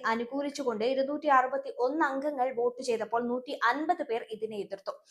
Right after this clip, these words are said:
കൗമാരക്കാരുടെ മാനസികാരോഗ്യം സംരക്ഷിക്കുന്നതിനും സൈബർ ലോകത്തെ ചതിക്കുഴികളിൽ നിന്ന് അവരെ മോചിപ്പിക്കുന്നതിനും ലക്ഷ്യമിട്ടുള്ളതാണ് ഈ ഭേദഗതി.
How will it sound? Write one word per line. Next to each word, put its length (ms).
കൗമാരക്കാരുടെ 920
മാനസികാരോഗ്യം 1120
സംരക്ഷിക്കുന്നതിനും 1120
സൈബർ 420
ലോകത്തെ 500
ചതിക്കുഴികളിൽ 720
നിന്ന് 420
അവരെ 260
മോചിപ്പിക്കുന്നതിനും 960
ലക്ഷ്യമിട്ടുള്ളതാണ് 1300
ഈ 200
ഭേദഗതി. 500